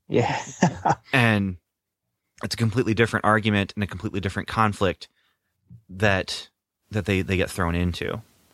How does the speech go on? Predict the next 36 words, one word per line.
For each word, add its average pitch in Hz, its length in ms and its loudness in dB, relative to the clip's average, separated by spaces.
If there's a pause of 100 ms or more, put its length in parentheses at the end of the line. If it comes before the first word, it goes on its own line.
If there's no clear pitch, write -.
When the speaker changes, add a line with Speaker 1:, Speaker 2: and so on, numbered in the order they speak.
(760)
Speaker 2:
And, 95 260 -2
and 104 220 -2
actually 123 320 2
the 98 100 0
whole 113 200 0
S-, - 220 -6
Sokovia 127 580 2
Accords 95 460 0
thing, 92 380 0 (720)
that 131 140 2
was 175 100 -2
just 117 180 -6
a - 20 -8
kind 117 200 0
of 95 60 0
a 90 60 4
bonus - 800 0
for 95 340 -2
Zemo. 98 480 0 (1160)
His 143 200 0
Speaker 1:
Mm-hmm. 117 60 -2
Speaker 2:
plan 113 280 4
had 110 200 0
nothing 120 260 2
to 113 60 2
do 110 180 4
with 214 120 2
that. 87 180 2
At 101 120 0
least 110 160 0
I 107 40 2
don't 92 160 -4
think 135 260 -2
he 165 100 -4
was 101 160 2
planning 90 480 -4